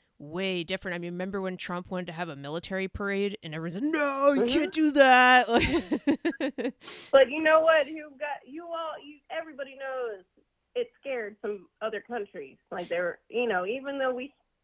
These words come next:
Speaker 1: Yeah.
Speaker 2: even though we had our crazy, den-, you know, people that were so negative about what that all was,
Speaker 1: Mm-hmm.
Speaker 2: still, showing off everything is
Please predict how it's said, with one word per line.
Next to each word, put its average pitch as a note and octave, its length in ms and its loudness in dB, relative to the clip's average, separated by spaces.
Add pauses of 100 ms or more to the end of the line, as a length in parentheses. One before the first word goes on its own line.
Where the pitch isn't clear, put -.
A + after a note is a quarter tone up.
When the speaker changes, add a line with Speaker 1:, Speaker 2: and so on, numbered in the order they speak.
(460)
Speaker 1:
Yeah. F#3+ 240 -8
Speaker 2:
even C#4+ 240 -8
though A3+ 140 0
we G#3 160 -2
had G3 320 -6
our F3+ 220 -4 (340)
crazy, C4+ 800 -10 (920)
den-, G#3+ 280 0
you A#3 120 0
know, F3+ 280 -2
people A3 260 -6
that G3 140 -4
were F#3 300 -6 (120)
so G#3+ 100 0
negative F3+ 540 -2
about E3 360 -4
what - 120 -14 (240)
that E3+ 300 -4
all G3 240 0
was, F3+ 420 -10 (1300)
Speaker 1:
Mm-hmm. G3+ 120 -6
Speaker 2:
still, A#3+ 220 -4 (180)
showing D4 280 -6
off B3 260 -2 (340)
everything G#3+ 460 -12
is F#3 160 -16